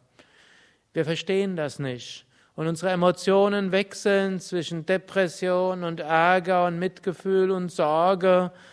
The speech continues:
Aber wir kommen nicht zur Ruhe. Was, o großer Rishi, kann der Grund dafür sein? Und was können wir machen,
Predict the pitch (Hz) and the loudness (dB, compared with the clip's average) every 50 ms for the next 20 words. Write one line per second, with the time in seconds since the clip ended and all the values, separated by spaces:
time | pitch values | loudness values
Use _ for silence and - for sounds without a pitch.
0 | - - _ _ _ _ _ _ - 156 156 156 156 151 147 - 156 156 156 156 | -20 -20 _ _ _ _ _ _ -6 -2 0 2 2 2 0 2 0 0 0 0
1 | 156 165 160 151 - - - 185 175 160 170 196 190 165 135 127 120 113 _ _ | -4 -6 -8 -8 -10 -10 -6 -4 -4 -4 -2 -4 -4 -4 -6 -8 -12 -18 _ _
2 | _ _ _ _ _ _ _ _ _ _ _ _ _ _ _ - _ _ - 170 | _ _ _ _ _ _ _ _ _ _ _ _ _ _ _ -20 _ _ -2 -2
3 | 190 185 - - - 180 196 170 - 170 175 175 170 165 165 151 151 170 160 - | -2 -2 -4 -10 -6 -6 -6 -4 -2 -2 -2 0 2 2 0 0 0 -2 -6 -4
4 | - 151 139 - 147 151 147 143 135 - 123 139 147 160 170 170 170 160 156 - | -6 -6 -6 -2 -4 -2 0 0 -2 -2 0 0 0 0 0 -4 -4 -4 -4 -2
5 | - 165 156 139 156 147 151 165 190 202 - _ _ _ _ _ - _ _ _ | -4 -4 -2 0 0 0 0 0 -4 -8 -12 _ _ _ _ _ -20 _ _ _
6 | _ _ _ _ _ - 202 214 214 226 240 240 - - - 254 254 262 262 247 | _ _ _ _ _ -8 -6 0 0 0 0 0 -4 -2 0 2 2 2 2 4
7 | 254 247 233 226 226 220 - 247 262 269 240 202 | 2 2 4 2 0 2 2 0 -2 -2 -4 -6